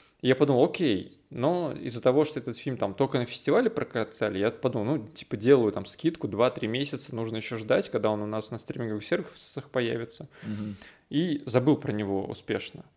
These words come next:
Speaker 1: Потом внезапно этот фильм каким-то образом всплывает, но я смотрю на него через призму нашей локализации, черт возьми.
Speaker 2: А, который что-то паранормальная активность, да.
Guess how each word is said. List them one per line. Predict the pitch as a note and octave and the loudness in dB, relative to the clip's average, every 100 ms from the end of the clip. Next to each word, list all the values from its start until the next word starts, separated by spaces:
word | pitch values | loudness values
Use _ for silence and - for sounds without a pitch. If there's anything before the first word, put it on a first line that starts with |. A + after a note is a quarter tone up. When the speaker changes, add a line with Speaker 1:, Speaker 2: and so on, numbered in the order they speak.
| - | -8
Speaker 1:
Потом | A2+ - D#3+ A#3+ C#4+ D4 - _ | -8 -2 0 2 2 -2 -10 _
внезапно | B2 A#2+ G#2 D#3+ G#3 C#3 | -4 -2 0 -2 -4 -8
этот | A#2+ - | -8 -10
фильм | - E3+ | -8 -8
каким-то | C3 D3 D#3+ | -6 0 2
образом | D3+ A#2 | 2 0
всплывает, | A#2 - B2 A#2+ A3+ A#3 | -4 -4 -4 -2 -2 -2
но | A2+ | -2
я | A2 D3+ | 2 2
смотрю | D3+ B2 B2+ C#3 | 2 -2 0 0
на | B2 | 0
него | A#2 A2+ F3 | -2 -2 -4
через | - B2+ - | -2 -6 -6
призму | - E3+ F3 C3+ | 0 2 2 0
нашей | A2+ D#3 - B2 | 0 -2 -2 0
локализации, | A#2+ - C#3 D3 E3 D3+ - G#2 | -2 0 0 8 8 8 2 -2
черт | - B2 - | 2 2 2
возьми. | A#2 A2+ A#2+ A#2 - - - - - | 6 6 4 0 -2 -4 -20 -20 -4
Speaker 2:
А, | A#2+ B2 | -2 0
который | - A2+ C3 | 0 2 2
что-то | A#2+ C3+ - | 4 0 -2
паранормальная | - B2 C3 C3 C3+ B2+ A#2 | 0 2 2 2 2 2 2
активность, | A2+ - C3+ A#2 G2+ G#2 | 0 -2 -2 -2 -6 -8
да. | G#2+ A2 | -4 -4